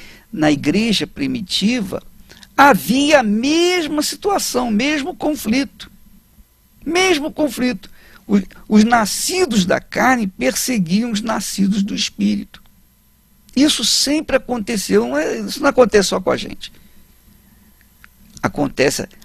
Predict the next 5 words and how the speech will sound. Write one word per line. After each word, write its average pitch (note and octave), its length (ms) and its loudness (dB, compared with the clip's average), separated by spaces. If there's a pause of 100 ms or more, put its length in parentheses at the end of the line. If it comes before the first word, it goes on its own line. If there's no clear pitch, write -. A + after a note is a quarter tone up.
até - 340 2
hoje F3+ 540 0 (340)
dentro D3 640 -2 (340)
das C3 340 -2
igrejas. B2+ 600 -4